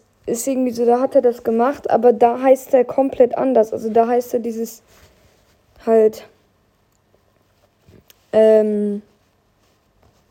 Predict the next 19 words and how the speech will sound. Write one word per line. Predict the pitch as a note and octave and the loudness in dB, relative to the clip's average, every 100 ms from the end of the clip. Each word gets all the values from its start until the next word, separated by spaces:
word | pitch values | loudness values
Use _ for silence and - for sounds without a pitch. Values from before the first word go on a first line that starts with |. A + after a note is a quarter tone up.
| _ _ _ _ _ _ _ - | _ _ _ _ _ _ _ -10
so | G#3+ | -10
schnell | - B3 G#3+ | -10 -10 -10
hier. | A3 A3+ A3 G#3 G#3 _ _ _ _ _ _ _ _ _ - | -6 0 0 -2 -8 _ _ _ _ _ _ _ _ _ -2
So | B3 A#3 | 0 2
heißt | G#3 G#3 - | 2 0 -2
er | G3+ | 0
da. | G3+ G3+ G#3 - _ _ _ _ | 0 -4 -6 -12 _ _ _ _
Ich | - | -6
kann | A#3 A#3 | -2 -2
euch | B3 | -2
das | A#3+ A#3 | -4 -8
Video | B3 A#3+ | -6 -2
leider | A#3+ A#3 A#3 | 2 2 2
nicht | A3+ A3+ - | -4 -8 -2
zeigen, | A#3 A#3+ A#3+ A3+ | 2 2 0 -6
weil | G#3+ G#3+ A3 | 0 0 0
dann | A3 A3 A3 | -4 -6 -8
würdet | G#3+ A3 - | -10 -12 -6
ihr | A#3 G#3+ | -2 -2